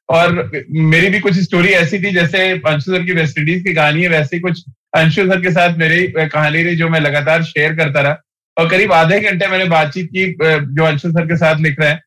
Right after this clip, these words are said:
और वो एक, एक अलग तरीके का अनुभव था। बहुत बहुत शुक्रिया आपका, कहानियां बहुत हैं आपके पास और हमारा भी सुनने का बड़ा दिल कर रहा है, लेकिन हम, अ,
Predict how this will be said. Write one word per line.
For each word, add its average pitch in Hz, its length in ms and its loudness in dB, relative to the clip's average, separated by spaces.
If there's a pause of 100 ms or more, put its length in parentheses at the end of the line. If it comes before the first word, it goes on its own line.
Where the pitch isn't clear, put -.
(260)
और 185 100 2
वो 202 100 2
एक, 196 400 2
एक 175 200 0
अलग 175 300 0
तरीके 170 340 -2
का 175 100 2
अनुभव 156 300 0
था। 156 340 -2 (120)
बहुत 196 180 4
बहुत 220 140 2
शुक्रिया 208 380 2
आपका, 208 220 2
कहानियां 185 500 2
बहुत 180 300 0
हैं 196 80 2
आपके 196 220 -2
पास 185 300 0
और 185 120 0
हमारा 165 280 2
भी 185 120 -2
सुनने 180 320 -4
का 180 100 0
बड़ा 165 260 2
दिल 156 460 -4
कर 185 140 2
रहा 185 100 2
है, 185 60 4
लेकिन 180 280 -2
हम, 185 200 -2
अ, 170 240 2